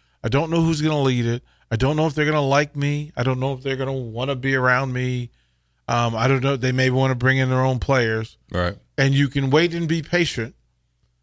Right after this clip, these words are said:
Speaker 1: right? Hoping that the universe takes care of you. Or you can be proactive and go find a place that tells you now that they want you and are willing to do this. And I can tell you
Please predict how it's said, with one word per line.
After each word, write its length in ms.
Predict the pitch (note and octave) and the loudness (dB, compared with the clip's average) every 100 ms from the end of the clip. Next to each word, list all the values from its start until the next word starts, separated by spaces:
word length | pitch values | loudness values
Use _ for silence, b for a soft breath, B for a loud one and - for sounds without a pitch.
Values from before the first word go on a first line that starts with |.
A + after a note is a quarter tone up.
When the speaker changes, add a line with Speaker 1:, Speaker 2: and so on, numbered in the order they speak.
| _ - | _ 0
Speaker 1:
right? 240 | C3+ D3+ | 0 0
Hoping 540 | A2+ F3 F3 D#3+ D3 | -2 -2 -2 -4 -2
that 220 | C#3 C3+ C3 | -2 -4 -4
the 60 | |
universe 340 | C#3+ D3+ C#3 C3 | -4 -2 -2 -4
takes 260 | C#3+ C3 | -6 -6
care 240 | - G3+ C#3+ | -2 0 0
of 120 | A2 | -2
you. 160 | A#2+ - _ _ _ - | -14 -20 _ _ _ 0
Or 460 | G3+ F#3 C#3+ C3+ - _ _ | 4 4 4 0 -6 _ _
you 120 | C#3+ D3 | -6 -2
can 100 | C#3+ | 0
be 100 | D3+ | 0
proactive 720 | D#3+ D3+ D3+ C#3+ - A2 A#2 _ _ - | 2 4 4 2 -2 -12 -12 _ _ -6
and 160 | C#3 C3+ | -2 0
go 140 | D3+ | 0
find 280 | D3 D3 C#3+ | 0 -2 -2
a 40 | |
place 340 | - C#3 B2+ C#3+ | -4 -6 -6 -8
that 140 | B2+ | -6
tells 300 | D#3 D3 B2+ | -2 -2 -2
you 140 | C3+ C3 | -4 -4
now 560 | C3+ F3 F3+ C#3 A#2 | -2 2 2 0 -8
that 160 | A#2 A2+ | -10 -6
they 120 | B2 | -4
want 320 | A#2+ B2+ B2 | -2 -2 -4
you 340 | G#2+ G#2 G2+ C#3 _ _ _ - | -8 -12 -14 -18 _ _ _ -6
and 140 | C3+ | -2
are 60 | B2+ | -2
willing 320 | C3+ C#3 C3 | -2 -2 -4
to 100 | B2 | -6
do 180 | C3+ G3+ | -4 -2
this. 180 | D3 C#3 | -2 -4
And 100 | B2+ | -8
I 40 | |
can 120 | C3+ | -6
tell 240 | D3 A#3+ E3+ | -2 -2 -2
you 160 | G#2 | -6